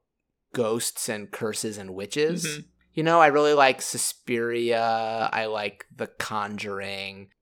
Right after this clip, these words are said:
Speaker 1: I love, I mean, I love, like, The Babadook and Get Out are probably my favorite films that could be called horror, but maybe not because I find them the scariest
Speaker 2: Mm-hmm.
Speaker 1: of all time. I'm more like, "Oh, these are really incredible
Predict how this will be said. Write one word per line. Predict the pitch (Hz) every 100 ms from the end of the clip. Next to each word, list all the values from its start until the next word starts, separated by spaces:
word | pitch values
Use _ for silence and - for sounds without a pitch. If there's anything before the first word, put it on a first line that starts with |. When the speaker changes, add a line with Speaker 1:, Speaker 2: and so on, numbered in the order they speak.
| _
Speaker 1:
I | 123 120
love, | 117 120 117
I | 139
mean, | 175 175
I | 180
love, | 202 196 170
like, | 151 - -
The | 156
Babadook | 180 196 185 175 160
and | 143 123 117 - -
Get | 127 113
Out | 107 120
are | 104
probably | 120 110 101
my | 98
favorite | 98 - 107 -
films | - - 107 101 101 101
that | 95 - _ _ -
could | 127 101
be | 101
called | - 104 98 98
horror, | 101 101 101 113 131 147 - 151 _ -
but | 107 98 - _ _ _
maybe | 120 104 104
not | 101 98
because | 104 107 98
I |
find | - 101 92
them | 92
the | 101
scariest | - - 98 92 104 110 185
Speaker 2:
Mm-hmm. | 113
Speaker 1:
of | 117
all |
time. | 117 127 120
I'm | 113
more | 101 98
like, | 95
"Oh, | 101
these | 107
are | 92
really | 95 92 90
incredible | - 98 90 85 85 101